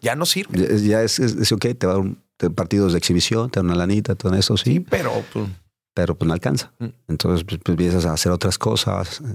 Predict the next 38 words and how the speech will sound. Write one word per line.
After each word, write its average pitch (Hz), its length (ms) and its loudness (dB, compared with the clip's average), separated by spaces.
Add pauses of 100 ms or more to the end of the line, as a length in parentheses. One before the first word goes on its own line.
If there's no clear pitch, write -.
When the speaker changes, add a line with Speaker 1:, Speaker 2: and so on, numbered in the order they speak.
Speaker 2:
Entonces, 95 260 -4
vas 87 140 0
entendiendo 92 380 2
un 82 60 -8
poco 95 260 -2
la 85 140 0
vida, 95 320 2 (160)
Speaker 1:
Mm. 104 80 -2 (160)
Speaker 2:
que 175 120 2
ya 123 120 2
no 92 80 2
es - 100 -4
así. - 320 -2 (840)
Speaker 1:
Ya 95 100 0
no 98 80 -2
es 87 80 -4
tan 98 160 -4
rápido. - 260 -4
Speaker 2:
Ya 90 100 2
no 87 100 4
es 80 60 0
rápida. 73 520 -4 (320)
Speaker 1:
Ya. - 260 -18
Speaker 2:
Ya 82 160 2
se - 120 0
vuelve 85 320 2
lenta. 76 420 -2 (580)
Te 80 80 -2
lo 76 80 0
vuelvo 80 120 2
a 80 40 -2
repetir. 95 440 -2 (140)
En 76 100 -4
un 78 100 0
año 110 220 0
hice 92 100 0
un 85 80 0
contrato. 73 500 -4